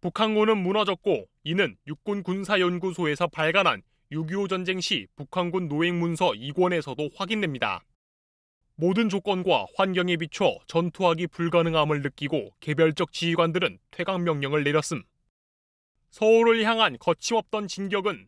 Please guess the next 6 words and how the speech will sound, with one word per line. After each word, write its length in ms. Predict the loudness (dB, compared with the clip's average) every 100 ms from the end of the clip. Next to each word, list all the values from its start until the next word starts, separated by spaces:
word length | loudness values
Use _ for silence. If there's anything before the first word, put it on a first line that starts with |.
| _
서울 340 | -2 -2 0
서쪽 400 | -4 -6 -6 -8 _ -6
연희동 440 | -2 -2 0 0
일대에서 600 | -2 0 2 2 2 0 -2
위기를 380 | -6 -2 -2 0
맞습니다. 600 | -2 -4 -4 -4 -6